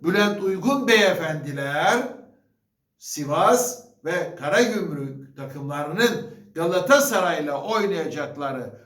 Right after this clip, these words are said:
maçlarda özel olarak görevlendirilmiş. Kendilerinden özel olarak görevler bekleniyor. İki muhterem, değerli Fenerli şahsiyetten Bay Ali Koç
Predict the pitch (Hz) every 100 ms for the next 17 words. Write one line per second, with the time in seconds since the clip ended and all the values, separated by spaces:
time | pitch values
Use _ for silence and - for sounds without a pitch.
0 | - 202 208 - 170 156 160 220 240 -
1 | - - 185 180 226 240 233 - 160 160
2 | 165 214 233 - - 165 175 175 170 165
3 | 160 160 160 160 165 208 208 - - -
4 | - 170 160 165 180 180 175 170 175 220
5 | 226 - - - 160 160 151 196 240 233
6 | 165 170 170 170 226 233 196 196 196 180
7 | 214 269 254 214 - 165 156 139 117 104
8 | - _ - 180 170 226 233 196 180 175
9 | 180 175 190 214 202 185 185 180 175 208
10 | - 160 165 180 180 180 196 175 165 165
11 | 160 165 160 160 165 202 254 254 - -
12 | _ _ 131 175 190 185 160 156 151 -
13 | 151 156 175 208 208 - -